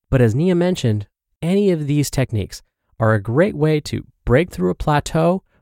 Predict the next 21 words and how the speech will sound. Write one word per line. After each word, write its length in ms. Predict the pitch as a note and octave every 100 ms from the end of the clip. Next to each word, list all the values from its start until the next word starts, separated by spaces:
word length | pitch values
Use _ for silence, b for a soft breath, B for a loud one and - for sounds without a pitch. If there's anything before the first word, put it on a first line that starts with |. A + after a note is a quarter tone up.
| -
or 320 | E3+ G#3+ G3 _ -
keep 220 | E3+ C#3+
your 120 | C3
workout 380 | B2 E3 C3+ A#2
more 220 | A2 G2+
interesting. 520 | F#2+ - - - - - _ _ _ _ _ _ _ _ -
All 140 | A#2+ B2
right, 220 | A2 G#2+
that'll 240 | - C3+ D3+
do 160 | D3
it 120 | D3+ -
for 120 | C#3
today. 380 | - C#3 D3+ D3
Thank 260 | C3 B2+
you 80 | A#2
so 320 | - - D#3+
much 180 | D#3 D#3
for 200 | - C3
listening 400 | C#3 F3+ F3 E3+
every 180 | D#3 D#3+
day. 280 | D#3+ D#3+